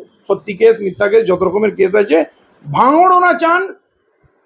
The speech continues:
মমতা বন্দ্যোপাধ্যায়ের ভাঙড় চাই, এইটা উনি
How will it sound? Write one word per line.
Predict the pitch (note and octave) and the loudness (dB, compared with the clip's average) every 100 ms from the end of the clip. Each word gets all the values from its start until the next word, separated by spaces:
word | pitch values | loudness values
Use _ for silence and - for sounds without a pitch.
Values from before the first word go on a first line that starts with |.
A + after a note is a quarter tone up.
| _ A3+ | _ 0
মমতা | B3 C4+ | 0 2
বন্দ্যোপাধ্যায়ের | C#4+ D4 D4+ D#4 D#4 | 0 2 2 0 -2
ভাঙড় | A#3 A#3+ C4+ C4+ | 0 0 0 0
চাই, | C4+ D4 | 2 2
এইটা | D#4+ B3+ C4+ | 2 0 2
উনি | C#4 E4+ F#4 | 2 2 0